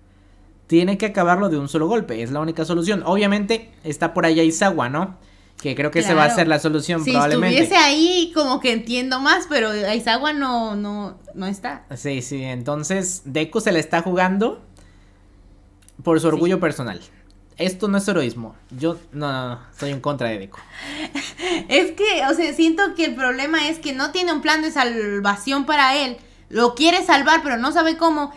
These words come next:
Speaker 2: Y todas las personas están corriendo un grave riesgo por lo que está haciendo. ¿Ok? Ese es el problema. A pesar de que entiendo que quiera ser diferente y salvar a todos, lo real es que no se puede.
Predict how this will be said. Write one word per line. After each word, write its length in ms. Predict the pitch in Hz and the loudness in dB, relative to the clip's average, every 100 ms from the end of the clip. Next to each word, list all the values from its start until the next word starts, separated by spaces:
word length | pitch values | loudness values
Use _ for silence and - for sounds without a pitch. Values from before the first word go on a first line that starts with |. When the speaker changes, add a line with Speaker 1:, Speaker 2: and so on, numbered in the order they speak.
| - | -8
Speaker 2:
Y 200 | - 349 | 2 2
todas 280 | 359 277 302 | 4 2 4
las 140 | 330 330 | 2 0
personas 360 | 233 254 285 | -6 -4 -4
están 240 | 285 254 247 | -4 -6 -4
corriendo 360 | 262 240 262 | -4 -4 -4
un 80 | 240 | -6
grave 300 | 220 214 233 | 0 0 0
riesgo 600 | 202 208 233 208 208 262 | -2 -4 -4 -4 -4 -4
por 160 | 220 208 | -4 -2
lo 140 | 202 196 | -2 -4
que 60 | |
está 200 | 196 190 | -4 -2
haciendo. 500 | 185 175 165 143 - - _ _ - - - - | -2 -4 -8 -8 -14 -20 _ _ -20 -20 -20 -16
¿Ok? 220 | - 170 262 285 302 | -14 -6 0 0 0
Ese 200 | 220 247 | -4 -4
es 80 | 240 | -2
el 160 | 240 226 | -2 -2
problema. 520 | 202 190 180 165 - - - | -2 -2 -2 -4 -8 -12 -6
A 180 | - 196 | -2 0
pesar 360 | 240 240 254 269 | 0 2 2 2
de 120 | - | -2
que 80 | 311 | -2
entiendo 380 | 277 302 302 | -2 -2 -2
que 160 | 302 240 | -4 -4
quiera 260 | 240 240 240 | 0 2 2
ser 160 | 254 | -2
diferente 460 | 247 226 220 226 247 | -4 -4 -2 -4 -6
y 60 | |
salvar 400 | 240 202 185 180 | -4 -2 0 0
a 140 | 180 180 | 0 0
todos, 440 | 285 277 269 - - - - - - | 0 0 -2 -4 -12 -20 -20 -20 -8
lo 200 | 202 220 | -2 0
real 300 | 220 214 226 | 2 4 4
es 140 | 262 | 2
que 140 | - 254 | 0 0
no 180 | 240 240 | 0 0
se 140 | 254 | -2
puede. 560 | - 294 277 233 185 | 0 2 2 0 -6